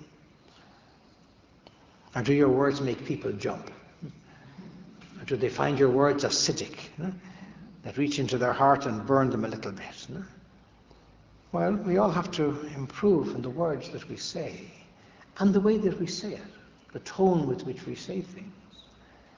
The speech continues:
Because we might not be angry, but we might give the impression that we're angry,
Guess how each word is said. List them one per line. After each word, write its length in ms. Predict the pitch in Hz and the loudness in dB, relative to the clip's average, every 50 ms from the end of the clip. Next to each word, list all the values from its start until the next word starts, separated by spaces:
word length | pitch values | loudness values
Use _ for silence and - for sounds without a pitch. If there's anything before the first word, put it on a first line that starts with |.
| - - - - - - - - - - - - - - - - | -20 -20 -20 -20 -20 -20 -20 -20 -20 -20 -20 -20 -20 -20 -8 -6
Because 240 | - 170 185 165 | 0 2 2 4
we 120 | 160 190 196 | 6 6 6
might 260 | 240 294 294 - - | 6 6 4 4 4
not 260 | 139 160 190 190 - | 2 2 2 2 0
be 140 | - 123 123 | -2 0 0
angry, 440 | 151 196 202 165 - - - - - - - - - - - - - - - _ - - - - - _ _ _ _ _ _ _ _ _ _ _ | 2 2 2 2 0 -4 -8 -10 -12 -14 -16 -18 -20 -20 -20 -20 -20 -20 -20 _ -20 -20 -20 -20 -20 _ _ _ _ _ _ _ _ _ _ _
but 120 | - 156 | -4 -2
we 40 | 151 | 0
might 220 | 156 202 233 226 - | 2 2 2 2 4
give 160 | 185 151 135 | 2 4 4
the 120 | 139 123 | 2 2
impression 500 | 107 - - - 131 135 - - 247 247 | 0 0 -2 -4 -4 -4 -4 -2 -2 -2
that 120 | 220 - - | -2 -2 -4
we're 120 | - 104 98 | -8 -8 -10
angry, 300 | 101 95 95 - - | -10 -12 -14 -16 -18